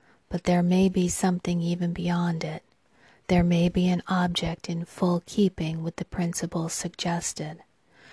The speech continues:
an object unattainable by the means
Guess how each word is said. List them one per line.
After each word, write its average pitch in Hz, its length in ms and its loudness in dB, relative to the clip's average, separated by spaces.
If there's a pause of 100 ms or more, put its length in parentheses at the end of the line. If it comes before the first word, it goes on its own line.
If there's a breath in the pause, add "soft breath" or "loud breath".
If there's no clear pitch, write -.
(180 loud breath)
an 175 160 2
object 175 640 2 (100)
unattainable 175 1080 0
by 170 160 -2
the 170 120 0
means 165 540 -2